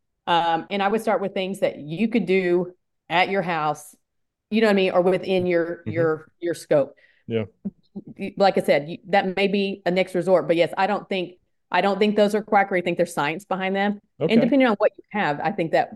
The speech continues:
Speaker 1: it, it warrants, it could warrant some healing.
Speaker 2: Sure, sure.
Speaker 1: Yeah.
Speaker 2: Um,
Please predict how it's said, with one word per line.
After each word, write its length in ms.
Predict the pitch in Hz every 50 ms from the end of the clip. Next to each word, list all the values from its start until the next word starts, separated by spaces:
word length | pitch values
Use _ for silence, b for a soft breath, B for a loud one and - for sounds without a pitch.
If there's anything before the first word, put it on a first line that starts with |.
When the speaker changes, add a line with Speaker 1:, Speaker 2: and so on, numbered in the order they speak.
| - -
Speaker 1:
it, 220 | - 180 160 135 -
it 140 | - 175 170
warrants, 500 | 170 170 175 170 160 139 - - - - -
it 100 | - 170
could 160 | - 175 151
warrant 260 | 151 160 156 - 151
some 140 | - - 139
healing. 400 | 131 143 135 131 131 120 143 - _ _ _ _
Speaker 2:
Sure, 420 | - - - 147 131 107 98 92
sure. 340 | - - - 139 117 104 - b b b b b b
Speaker 1:
Yeah. 120 | 143 147 131 - -
Speaker 2:
Um, 600 | 143 147 143 143 139 135 135 135 131 131 127 -